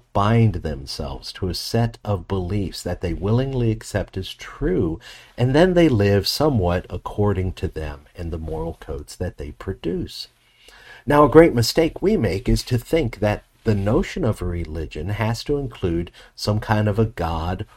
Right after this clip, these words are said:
or a spirit or some kind of a transcendent reality or spirit world. But that is simply not the case. Satan is much too crafty for that simple of a notion. He has people now to make a religion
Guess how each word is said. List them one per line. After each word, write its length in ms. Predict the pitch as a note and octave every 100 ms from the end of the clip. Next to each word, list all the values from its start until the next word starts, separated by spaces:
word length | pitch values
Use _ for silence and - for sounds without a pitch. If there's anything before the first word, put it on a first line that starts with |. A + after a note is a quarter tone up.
| _
or 180 | B2 C3+
a 60 |
spirit 640 | - - - F2 D#2 E2 - - _
or 100 | A2
some 220 | - A#2
kind 260 | A2+ A2+ A2
of 60 |
a 80 | A2
transcendent 1000 | A#2 - A#2 A2+ - - C#3 C#3 C#3 A#2
reality 720 | A2+ A2 G2 G2 G2 - G2
or 120 | F2+ F2
spirit 520 | - - F#2 F2+ -
world. 440 | - D#2+ D2+ C#2+ - _ - - -
But 160 | A2 A2
that 160 | A2
is 100 | G#2+
simply 360 | - A2 - F#2+
not 240 | E2+ E2
the 80 | -
case. 540 | - - G#2 D2+ - -
Satan 640 | - - C3 C3+ E2 F2
is 300 | - F2+ E2
much 500 | F2+ F#2 G#2+ A#2 - -
too 380 | - A2+ G#2+ A2+
crafty 840 | - - C3 C#3+ - - D2 C#2+ _ _ - - _
for 200 | A2+ G2+
that 360 | G2 F2 F2+ -
simple 520 | - F#2 D#2+ D#2+ D#2
of 160 | - F#2+
a 40 |
notion. 540 | F2+ F2+ A#2 - - - - - _
He 180 | A#2+ A2+
has 280 | A#2 A#2+
people 420 | - - B2 A2+ A2+
now 360 | G#2+ C3 A2+
to 160 | - G#2
make 260 | G2+ G#2
a 60 | G#2+
religion 920 | F#2 F2+ F2+ B2 E3 - D#2 D#2 A2+